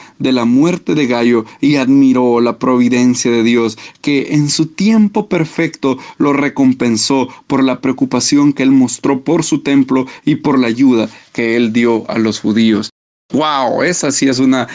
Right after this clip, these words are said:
increíble historia de Hanukkah. A pesar de que la carta enviada de Gayo a Petronio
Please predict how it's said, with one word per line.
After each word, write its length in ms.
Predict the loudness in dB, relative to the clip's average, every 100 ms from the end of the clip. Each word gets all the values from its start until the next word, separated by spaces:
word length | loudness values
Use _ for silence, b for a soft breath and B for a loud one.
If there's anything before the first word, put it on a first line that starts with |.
| B
increíble 640 | -2 0 0 0 0 0 -4
historia 380 | -2 -2 0
de 100 | -2 -2
Hanukkah. 460 | -2 -2 -2 -4 -6 B B
A 160 | -6
pesar 500 | -4 -2 -2 -2 -2
de 120 | -4
que 120 | -4 -2
la 180 | -4
carta 520 | -4 -4 -4 -2 -2 -4 0
enviada 500 | 2 2 2 0 0
de 140 | 0
Gayo 400 | 0 2 2 2
a 80 | 0
Petronio 580 | -4 -2 0 2 0